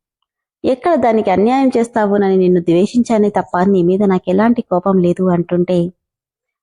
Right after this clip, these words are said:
నీ కోపంలో అర్థముంది బామ్మ. తప్పు నా వైపే ఉంది.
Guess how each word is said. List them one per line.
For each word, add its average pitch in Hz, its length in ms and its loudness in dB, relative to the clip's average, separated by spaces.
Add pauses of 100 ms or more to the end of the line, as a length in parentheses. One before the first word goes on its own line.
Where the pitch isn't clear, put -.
(120)
నీ 285 140 2
కోపంలో 302 500 2
అర్థముంది 214 540 0
బామ్మ. 160 440 0 (640)
తప్పు 208 200 -2
నా 180 220 0
వైపే 202 340 0
ఉంది. 170 300 0